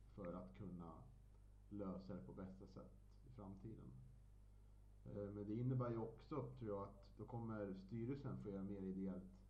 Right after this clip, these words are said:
arbete. Vilket jag tyckte var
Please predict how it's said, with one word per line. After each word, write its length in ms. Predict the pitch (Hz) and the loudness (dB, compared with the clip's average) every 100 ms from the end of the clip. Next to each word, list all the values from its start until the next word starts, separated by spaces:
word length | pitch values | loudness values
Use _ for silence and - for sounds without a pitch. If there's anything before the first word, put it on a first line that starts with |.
| - | -12
arbete. 680 | 110 101 107 127 127 127 127 127 - - - - - | -6 -4 2 2 2 -2 -4 -6 -8 -10 -14 -14 -10
Vilket 180 | - 95 | -6 -2
jag 140 | 104 101 | -2 0
tyckte 300 | 104 - 127 | -4 0 2
var 340 | 104 95 92 | 4 4 2